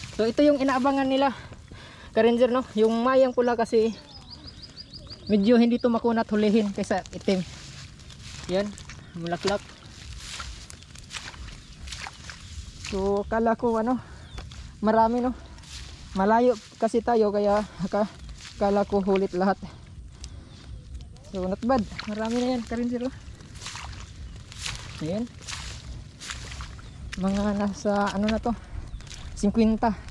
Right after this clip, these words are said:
So, konti lang tignan, pero marami na yan, mga Ka-Ranger. So, ito yung pamain.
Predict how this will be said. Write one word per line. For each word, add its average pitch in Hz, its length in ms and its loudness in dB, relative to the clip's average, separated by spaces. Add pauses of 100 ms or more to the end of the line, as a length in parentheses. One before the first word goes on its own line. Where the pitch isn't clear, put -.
(1900)
So, 165 160 -2
konti 196 320 0
lang 208 160 0
tignan, 202 400 0 (160)
pero 190 80 -4
marami 185 400 0
na 202 80 0
yan, 208 160 0
mga 202 160 0
Ka-Ranger. 208 340 2 (1400)
So, 156 160 -4
ito 127 260 -4
yung 233 140 6
pamain. 220 400 4